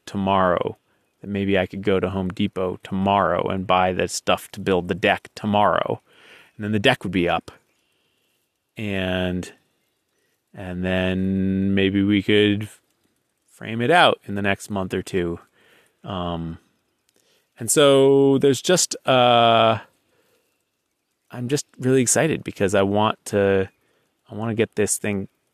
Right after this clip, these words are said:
going. And I'm excited that I found a way to do it that feels like something we can afford now that's gonna be a really cool solution and that's gonna last me for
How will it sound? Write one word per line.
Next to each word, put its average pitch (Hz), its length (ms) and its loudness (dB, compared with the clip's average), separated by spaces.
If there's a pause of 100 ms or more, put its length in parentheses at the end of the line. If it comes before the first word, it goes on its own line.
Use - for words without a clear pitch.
(280)
going. 107 460 -2 (260)
And 92 640 -4 (720)
I'm 101 160 -10
excited 117 960 2
that 95 680 2 (480)
I 110 60 -10
found 117 360 0
a 107 40 2
way 104 160 4
to 98 100 0
do 101 200 0
it - 160 0
that - 160 -10
feels 107 560 0
like 98 140 0
something 101 280 -4
we 95 80 -2
can 95 120 -4
afford 98 360 -2
now 113 260 2
that's 131 140 0
gonna 113 140 -6
be 95 100 0
a 90 60 0
really 117 320 2
cool 117 220 -2
solution 104 580 -2 (340)
and 107 120 -8
that's 101 160 -6
gonna 98 240 -6
last 95 400 0
me 92 200 -4
for 90 500 -2